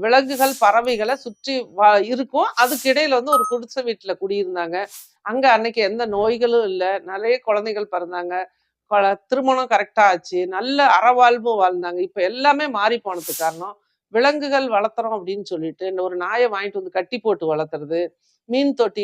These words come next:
கொண்டுட்டு வந்து வீட்டுக்குள்ள நிறைய மீனை அடைச்சி வைக்கிறது, இந்த மாதிரி தவறுகளுக்கு, அதாவது லவ் பேர்ட்ஸ்ன்னு சொல்லிட்டு குருவிகள், இந்த மாதிரி பறவைகள் எல்லாம் அடைச்சு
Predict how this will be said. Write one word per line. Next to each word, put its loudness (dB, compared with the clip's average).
கொண்டுட்டு -6
வந்து -6
வீட்டுக்குள்ள -6
நிறைய -2
மீனை -6
அடைச்சி -16
வைக்கிறது, -8
இந்த -4
மாதிரி -2
தவறுகளுக்கு, 0
அதாவது -2
லவ் 8
பேர்ட்ஸ்ன்னு 0
சொல்லிட்டு -2
குருவிகள், 0
இந்த -6
மாதிரி -2
பறவைகள் 6
எல்லாம் 2
அடைச்சு -10